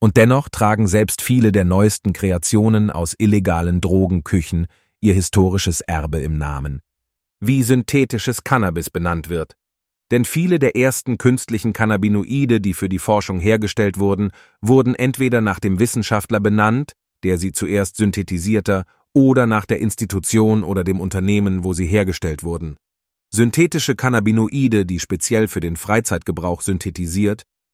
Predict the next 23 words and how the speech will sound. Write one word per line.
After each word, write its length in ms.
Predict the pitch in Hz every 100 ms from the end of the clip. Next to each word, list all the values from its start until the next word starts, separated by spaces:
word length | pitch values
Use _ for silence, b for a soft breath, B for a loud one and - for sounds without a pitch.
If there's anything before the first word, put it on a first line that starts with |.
| _
und 200 | 113 90
häufig 380 | 117 123 - -
in 120 | 92
Form 400 | - 117 110 110
sogenannter 560 | 95 90 90 90 95 85
Räuchermischungen 880 | 87 120 131 110 90 82 85 82
verkauft 480 | - 85 101 95 -
wurden, 340 | 101 101 104 98 _ _ _ -
bekamen 440 | 101 123 113 107
meist 480 | 98 101 104 - -
ausgefallenere 720 | 117 - 95 92 85 85 80
Namen. 460 | 80 78 73 71 65 _ _ _ _
Zum 160 | - 120
Beispiel 540 | 107 107 - 131 123
wurde 240 | 113 107 -
A 140 | 104
K 180 | - 104
B 240 | 104 101
achtundvierzig, 920 | 98 98 101 90 117 101 - 98 107 -
auch 260 | 95 92 -
als 300 | 90 90 -
Apinaka 720 | 95 - 95 104 107 - 82
bekannt, 520 | 76 82 107 101 107